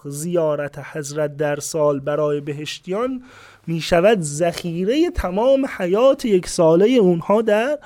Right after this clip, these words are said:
بهشت. خب، نعمتی که برای اونها در یک سال یک بار رخ می‌ده،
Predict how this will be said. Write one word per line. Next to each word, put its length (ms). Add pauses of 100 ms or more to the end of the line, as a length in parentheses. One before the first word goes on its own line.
(260)
بهشت. 360 (340)
خب، 160
نعمتی 540
که 160
برای 440
اونها 560 (440)
در 200
یک 580 (380)
سال 460
یک 420
بار 300
رخ 280
می‌ده، 380